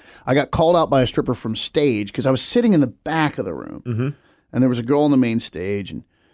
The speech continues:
Speaker 1: I got out my phone 'cause it went off, and it was my wife. She's like, "What's happening now?" And I'm like, "I'm just chilling here. I really kinda wish I was at home with you, but it's
Speaker 2: Right.
Speaker 1: all good." And, you know, he's, he's got a bunch of cash. I might end up making a little more money tonight. And
Speaker 2: Yeah.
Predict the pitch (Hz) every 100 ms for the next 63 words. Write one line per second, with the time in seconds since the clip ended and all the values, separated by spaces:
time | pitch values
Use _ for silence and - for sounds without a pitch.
0 | _ _ _ _ _ 175 208 190 143 117
1 | 120 - 131 135 120 - 117 113 113 127
2 | - 120 123 117 117 123 - 127 117 120
3 | - 127 139 131 123 123 117 113 117 110
4 | 120 113 113 110 - 107 113 113 117 -
5 | - 123 120 117 120 120 120 117 120 113
6 | - _ - 104 95 104 104 65 110 -
7 | 101 101 110 117 120 117 - 135 135 135
8 | 127 123 107 117 104 123 127 123 127 123
9 | 127 123 123 117 113 123 120 123 120 -
10 | - - 175 160 160 - 117 120 120 131
11 | 135 131 123 113 117 117 117 117 120 113
12 | 113 110 113 110 110 110 107 - 110 87